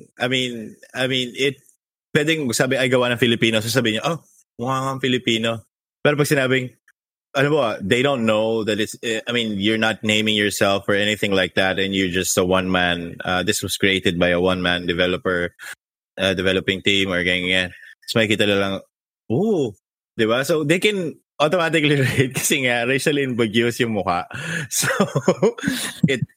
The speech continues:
I mean, e-, I mean, even, even, um, uh, a person of Af-,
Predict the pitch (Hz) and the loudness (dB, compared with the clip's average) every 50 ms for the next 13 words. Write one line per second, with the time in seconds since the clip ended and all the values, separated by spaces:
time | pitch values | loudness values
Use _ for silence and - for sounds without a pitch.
0 | _ _ _ _ _ _ _ _ - 170 190 254 269 262 247 226 180 196 208 240 | _ _ _ _ _ _ _ _ -2 0 2 2 0 0 -2 -4 -4 -2 0 0
1 | 233 220 - - 160 196 233 233 214 190 170 147 - _ _ _ - 160 175 190 | 0 -2 -2 -2 0 0 0 0 -2 -4 -6 -8 -10 _ _ _ -2 -2 0 2
2 | 214 240 226 202 185 165 139 151 156 160 165 175 180 175 165 160 151 135 135 131 | 2 0 0 -2 -4 -4 0 0 0 2 2 2 0 0 -2 -2 0 2 2 2
3 | 131 131 131 127 127 123 123 117 113 123 - 113 123 120 117 113 113 110 107 104 | 2 0 0 -2 -4 -6 -6 -8 -8 -6 -2 0 2 2 2 2 2 0 0 -2
4 | 92 78 - _ _ _ _ _ _ _ - 113 - 131 123 113 - 131 120 117 | -2 -4 -10 _ _ _ _ _ _ _ -2 0 2 2 2 2 2 0 2 2
5 | 110 98 117 110 107 110 110 - | 0 -2 0 2 2 2 0 -2